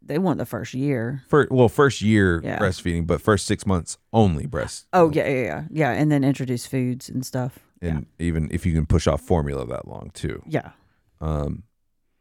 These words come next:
Speaker 2: so I almost see why that one midwife was like, "So you're gonna <laughs> breastfeed?"
Speaker 1: I mean, that's what they've got drilled into them, for sure. Like,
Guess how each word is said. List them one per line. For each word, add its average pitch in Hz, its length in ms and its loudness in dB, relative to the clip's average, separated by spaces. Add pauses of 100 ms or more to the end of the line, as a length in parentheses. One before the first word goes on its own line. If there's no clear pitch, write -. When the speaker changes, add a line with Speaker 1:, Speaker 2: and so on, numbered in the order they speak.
(120)
Speaker 2:
so 113 220 6
I 113 100 8
almost 127 340 6
see 104 220 2
why 92 480 4 (260)
that 85 200 0
one 82 200 0
midwife 85 380 2
was 78 140 -4
like, 78 200 -2 (140)
"So - 160 2
you're 87 160 6
gonna 76 220 2
<laughs> - 0 -
breastfeed?" 80 760 -2 (540)
Speaker 1:
I 247 80 2
mean, 247 340 2 (760)
that's 226 240 2
what 156 160 0
they've 151 180 4
got 117 220 2
drilled 127 280 2
into 131 300 2
them, - 280 -6
for 147 160 -2
sure. 139 460 -2
Like, 139 500 -2